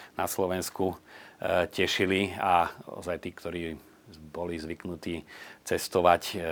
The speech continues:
s tými všetkými problémami aj v rámci socialistických krajín, čakať na,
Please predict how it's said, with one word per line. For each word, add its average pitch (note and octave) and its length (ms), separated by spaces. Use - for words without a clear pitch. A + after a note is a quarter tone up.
s - 80
tými E2+ 240
všetkými E2+ 420
problémami E2+ 600
aj E2 80
v E2 100
rámci E2 220
socialistických E2+ 800
krajín, F2 400
čakať E2 300
na, D#2+ 240